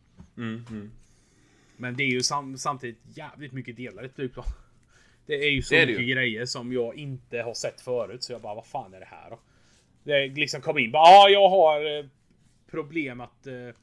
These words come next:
Speaker 2: eh, den hackar, f-, flygplanet hackar eller låter konstigt." Jag bara, "Jaha. Vad fan kan det vara? Det kan ju... Bara att ta isär den här jättepropellen liksom,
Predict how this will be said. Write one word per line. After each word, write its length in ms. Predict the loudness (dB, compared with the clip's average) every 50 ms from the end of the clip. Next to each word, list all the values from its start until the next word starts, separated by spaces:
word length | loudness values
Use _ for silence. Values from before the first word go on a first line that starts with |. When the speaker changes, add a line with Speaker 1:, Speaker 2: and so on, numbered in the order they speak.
| _ _ _ _ _ _ _ _ _ _ _ _ _ _ _ _ -20 -20
Speaker 2:
eh, 380 | -20 -18 -20 -20 -20 -20 -20 -20 -20 -20
den 360 | _ -14 -12 -12 -12 -12 -14 -16
hackar, 600 | -12 -10 -10 -10 -10 _ _ _ -12 -10 -10 -10
f-, 320 | -12 -14 -16 -20 -20 -20 -12
flygplanet 380 | -10 -10 -10 -10 -14 -18 -16 -14
hackar 300 | -16 -16 -16 _ -16 -14
eller 140 | -12 -12 -10
låter 340 | -10 -12 -14 -16 _ -20
konstigt." 380 | _ -20 -20 -20 -20 -20 -20 _
Jag 100 | -20 -20
bara, 120 | -20 -20
"Jaha. 260 | -20 -20 _ _ -20 _ _ _ _ _ _ _ _ _ _ _ _ _ _ _ _
Vad 140 | -20 -20 -20
fan 640 | -20 -20 -20 -20 -8 -4 -4 -4 -4 -6 -14 -18 -20
kan 300 | _ -18 -18 -16 -16 -18
det 200 | -18 -18 -18 -16
vara? 160 | -14 -16 -16
Det 100 | -16 -18
kan 180 | -20 -18 -18 -16
ju... 340 | -16 -18 -20 -20 -20 -20 -20 _ -20 -20 _ _ _ _ _ _ _ _ _ _ _
Bara 260 | -8 -6 -6 -6 -6
att 80 | -8 -12
ta 80 | -14
isär 280 | -12 -10 -8 -8 -8 -8
den 100 | -8 -10
här 60 | -12
jättepropellen 1120 | -10 -6 -8 -8 -8 _ _ _ -20 _ -20 -20 -20 _ -12 -12 -12 -12 -18 -14 -14 -12 -12 -12
liksom, 540 | -16 -16 -18 -18 -18 -16 -16 -16 -16 -18